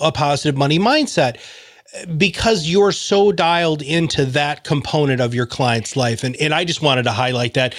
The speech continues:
So you brought up wants versus needs. You brought finding your purpose,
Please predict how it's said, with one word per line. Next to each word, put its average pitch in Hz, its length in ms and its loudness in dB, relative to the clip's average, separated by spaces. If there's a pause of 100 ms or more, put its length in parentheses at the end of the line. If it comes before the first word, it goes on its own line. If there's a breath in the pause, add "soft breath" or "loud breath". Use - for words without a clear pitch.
(140 loud breath)
So - 120 -2
you 165 200 0
brought 165 260 4
up 147 140 -2
wants 151 260 2
versus 170 380 -2
needs. 170 300 2 (200 loud breath)
You 156 120 4
brought 143 180 2
finding 170 400 2
your 139 100 2
purpose, 202 500 0